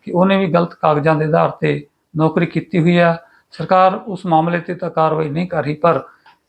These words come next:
ਜਿਹੜੇ ਸ਼ਿਕਾਇਤਾਂ ਦਿੰਦੇ ਨੇ ਉਹਨਾਂ ਨੂੰ ਜ਼ਰੂਰ, ਅ, ਨਿਸ਼ਾਨਾ ਬਣਾਇਆ ਜਾ ਰਿਹਾ। ਉਹ ਜਿਹੜੀ, ਅ, ਅ, ਆਈ ਐਸ ਅਫਸਰ ਦੀ ਗੱਲ ਹੈ ਜਾਂ ਕੁਝ ਹੋਰ ਸ਼ਿਕਾਇਤਾਂ ਹੋਈਆਂ, ਉਸ ਮਾਮਲੇ ਨੂੰ ਲੈ ਕੇ ਇੱਕ ਤਿੰਨ ਘੰਟੇ ਤੋਂ ਵੱਧ ਦੀ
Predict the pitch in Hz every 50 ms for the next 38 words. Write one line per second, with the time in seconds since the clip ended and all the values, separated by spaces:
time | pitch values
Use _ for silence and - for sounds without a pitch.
0 | _ _ - 180 208 - - - - - 185 185 - - 220 202 196 180 151 151
1 | 160 156 151 151 - - - - 175 185 190 190 185 180 147 156 156 160 165 165
2 | 151 156 147 151 - - _ - - - - - 165 151 147 143 143 147 147 151
3 | - - 160 151 156 160 156 135 135 147 143 143 143 131 147 147 160 180 190 185
4 | 185 185 185 - - _ - - - _ _ _ 247 220 240 202 226 226 220 226
5 | 220 220 220 214 214 - _ _ _ _ - 202 175 175 175 170 165 - - _
6 | _ _ - 170 160 156 - - 165 175 185 185 175 - 196 151 - - - 180
7 | 156 165 180 160 165 160 160 160 151 151 151 151 147 185 190 185 233 214 185 185
8 | 151 165 175 175 - - - _ - - - 170 165 165 - 190 156 156 165 165
9 | 165 165 - - 196 185 - 208 175 156 160 170 185 202 208 202 202 180 175 156
10 | 151 - 165 151 147 - - _ _ _ - - _ _ _ 208 196 - - 226
11 | - - - 214 220 220 226 226 220 202 185 - 185 165 190 165 147 165 170 165
12 | 190 180 180 175 170 170